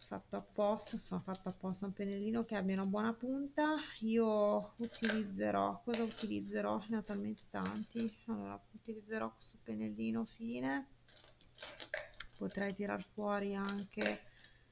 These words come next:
un vecchissimo pennello due che uso da tempo in memoria, un pennellaccio, prenderò anche il mio rigger comunque. E poi cosa userò?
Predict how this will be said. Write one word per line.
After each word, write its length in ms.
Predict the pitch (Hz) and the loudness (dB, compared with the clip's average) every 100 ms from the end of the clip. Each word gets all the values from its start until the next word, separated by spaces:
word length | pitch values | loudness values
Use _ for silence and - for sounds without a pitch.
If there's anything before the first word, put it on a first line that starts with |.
| - - - | -20 -20 -4
un 180 | 220 214 | -2 2
vecchissimo 1000 | 220 - - 226 220 - - 104 104 98 | 0 0 -4 -2 -2 -4 -4 -2 -2 -2
pennello 1040 | 107 104 104 104 104 104 104 104 107 226 - - - | -2 0 2 2 2 2 0 0 0 -2 -8 -20 -10
due 460 | 220 214 220 254 269 - - - - - - - - - - - _ _ | -6 -2 0 0 -2 2 4 4 0 -10 -12 -18 -18 -20 -20 -20 _ _
che 200 | - 220 | -8 -4
uso 420 | 214 220 220 220 | 0 0 0 0
da 140 | 202 208 | 0 0
tempo 380 | 202 208 202 214 | 0 0 0 0
in 180 | 208 | 2
memoria, 400 | 196 202 208 208 | 2 4 4 4
un 160 | 202 196 | 2 -2
pennellaccio, 1200 | - 208 202 202 196 208 - - 214 208 208 196 - - - 220 208 220 214 - | -2 -2 0 0 0 0 -4 -2 0 0 -2 -4 -10 -20 -12 -10 -8 -8 -8 -10
prenderò 360 | 208 208 202 202 | -6 -4 -2 -2
anche 260 | 202 196 | -2 -4
il 80 | 220 | -4
mio 140 | 208 | -2
rigger 420 | 208 208 208 233 226 | 0 -2 -2 -6 -6
comunque. 800 | - 220 214 233 233 262 269 269 - - - - - - | -6 -2 -2 -2 -2 -4 -4 -8 -18 -16 -16 -16 -20 -12
E 140 | - 226 | -4 -4
poi 840 | - 226 214 220 226 240 240 240 - - - - - - - - - - | -4 -2 2 4 4 4 2 0 -6 -14 -20 -20 -20 -20 -20 -20 -10 -2
cosa 320 | 214 208 208 | -2 0 -2
userò? 560 | 196 190 196 185 185 | -2 -2 0 0 0